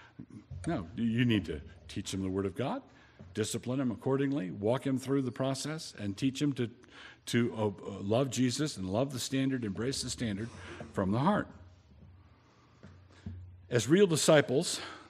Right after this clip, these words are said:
they, because they are real disciples, one of the foundational things they must learn is the lesson which Nicodemus had somehow missed. You must be born again. You must be born again. Wanting covenant children to grow up enjoying the blessing of God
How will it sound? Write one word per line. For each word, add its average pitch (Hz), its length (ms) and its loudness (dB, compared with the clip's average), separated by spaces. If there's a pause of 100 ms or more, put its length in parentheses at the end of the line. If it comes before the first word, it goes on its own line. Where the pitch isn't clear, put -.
(140)
they, 127 300 4
because 156 680 2 (140)
they 120 480 4
are 107 340 2
real 110 240 2
disciples, 95 680 -4 (420)
one 147 160 6
of 135 40 6
the 120 60 4
foundational 139 720 6
things 113 300 2
they 120 100 2
must 107 240 0
learn 104 300 2
is 113 160 -4
the 117 100 0
lesson 120 380 4
which 101 180 -2
Nicodemus 120 680 0 (300)
had 123 160 -2
somehow 101 600 2
missed. 151 460 2 (640)
You 160 140 6
must 110 360 2
be 135 120 0
born 90 260 -4
again. 139 320 -4 (1400)
You 117 100 0
must 110 260 0
be 139 100 2
born 101 220 0
again. 120 300 -2 (480)
Wanting 180 540 6
covenant 151 400 4
children 113 380 4
to 107 60 0
grow 139 340 6
up 139 140 2
enjoying 127 460 4
the 117 80 6
blessing 147 460 6
of 151 160 0
God 107 360 0